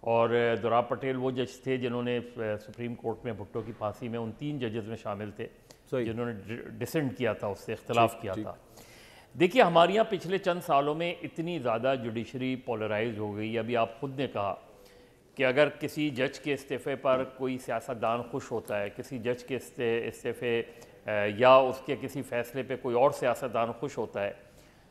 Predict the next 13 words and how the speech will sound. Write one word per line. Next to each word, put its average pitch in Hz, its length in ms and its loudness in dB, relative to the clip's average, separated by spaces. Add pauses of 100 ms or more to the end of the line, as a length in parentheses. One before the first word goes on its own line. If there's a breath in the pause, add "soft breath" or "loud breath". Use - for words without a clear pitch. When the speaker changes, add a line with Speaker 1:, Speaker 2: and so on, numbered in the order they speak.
(200 loud breath)
Speaker 1:
तो 147 80 -4
ये 170 140 4
मेरा 175 180 4
ख्याल 170 240 6
है 180 60 8
हमारी 143 320 4
पॉलिटिकल 151 640 -2
और 135 80 4
जुडिशल 120 500 -4
हिस्ट्री 110 420 -6
के 135 180 -4
अलमिए 123 400 0
हैं। 90 400 -8